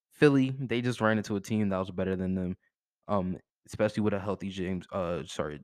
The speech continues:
healthy Joel Embiid. Like, even Cleveland,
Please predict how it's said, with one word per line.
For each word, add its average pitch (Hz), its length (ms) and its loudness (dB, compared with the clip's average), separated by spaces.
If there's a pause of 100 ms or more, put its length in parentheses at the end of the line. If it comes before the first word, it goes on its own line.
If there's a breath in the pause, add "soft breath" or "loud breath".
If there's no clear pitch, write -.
(260)
healthy 98 340 -6
Joel 90 280 -4
Embiid. 95 420 -8 (1600 soft breath)
Like, 113 200 0
even 147 220 4
Cleveland, 98 520 0